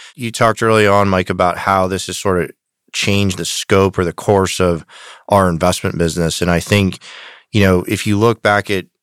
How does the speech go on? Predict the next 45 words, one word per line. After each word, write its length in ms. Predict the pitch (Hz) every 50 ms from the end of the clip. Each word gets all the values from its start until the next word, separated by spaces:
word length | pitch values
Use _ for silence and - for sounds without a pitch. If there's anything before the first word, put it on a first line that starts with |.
| _ _ _ _ _ _ _ _ _ _ _ _ _ -
I 40 | 92
think, 200 | - 107 98 -
how 140 | 95 92
most 300 | 95 98 101 104 104 -
people 240 | - 104 98 - 92
start 320 | - - 101 95 95 92 90
investing, 400 | 87 87 90 87 - - 95 87
including 400 | 85 82 - 98 92 92 87 85
ourselves, 680 | 82 78 - - 107 104 101 98 95 92 90 85 - - - - - - - _ _ -
it's 220 | 95 90 - - - _
how 360 | - - - 110 110 110 110
do 60 | 107
you 340 | 107 101 101 101 101 98 95
start 300 | 90 - - 98 95 87
to 80 | - 90
generate 400 | 92 92 92 92 90 87 85 -
the 160 | 87 85 85
income, 400 | 82 80 78 - - - - - -
you 140 | - 87 85
know, 220 | 82 82 85 85
and, 180 | 85 85 85 98
and 80 | 87 -
how 180 | - - 98 101
do 80 | 98 98
you 180 | 95 98 92
invest 400 | 90 85 85 92 90 90 - - -
to 60 | 87
make 300 | 87 90 92 90 87 -
money 260 | 95 87 90 90 87
off 200 | 85 82 - -
of 80 | 85 85
a 60 | 80
project? 460 | - - 90 85 87 85 90 82 -
And 40 | 92
that 140 | 87 87 -
becomes 340 | 95 - - 90 85 82 -
the 80 | 85
sole 300 | - - - 87 85 80
focus. 500 | - - 85 82 76 - 76 76 - -
And 100 | 80 82
so 260 | - - - 87 85 82
if 120 | - -
you're 80 | 90 87
looking 380 | 90 90 101 - 90 87 85
at, 260 | 85 82 82 78 -